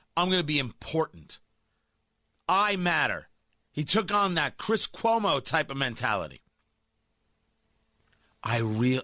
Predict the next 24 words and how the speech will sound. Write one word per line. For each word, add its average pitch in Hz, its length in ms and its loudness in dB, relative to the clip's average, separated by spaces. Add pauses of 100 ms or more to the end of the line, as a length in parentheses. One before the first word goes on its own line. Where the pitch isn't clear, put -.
I, 123 240 0
I 120 120 2
will 127 220 -2
admit, 113 380 -4 (800)
I 123 140 -2
have 117 100 0
a 98 60 -4
seething 107 680 -2
for, 101 360 -8
for 113 200 -8
Jake 101 280 -4
Tapper 101 420 -2 (240)
that 117 160 -6
didn't 165 240 -2
exist 147 560 -2
until 131 540 -2
a, 120 180 -2
a 120 60 -4
few 127 180 -4
months 117 260 -4
ago. 87 220 -8 (2000)
I, 131 180 2
I 123 80 2
took - 380 -2